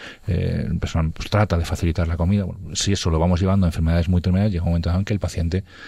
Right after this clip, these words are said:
pues, es incapaz de comer por su cuenta o está ya muy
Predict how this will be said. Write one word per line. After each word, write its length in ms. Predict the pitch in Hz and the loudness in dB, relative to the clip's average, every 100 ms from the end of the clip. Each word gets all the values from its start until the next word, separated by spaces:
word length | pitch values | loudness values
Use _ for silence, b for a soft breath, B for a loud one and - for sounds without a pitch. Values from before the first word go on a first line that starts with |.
| B B | B B
pues, 140 | - | -4
es 140 | 90 | -2
incapaz 380 | 101 - - 104 | 0 -2 2 2
de 80 | 90 | 2
comer 280 | - 82 82 | 2 0 -2
por 120 | - | -4
su 100 | - | -8
cuenta 280 | - 90 95 | -2 0 0
o 80 | 90 | -2
está 180 | - 85 | -2 -2
ya 140 | 90 | -2
muy 360 | 82 80 82 | 0 2 0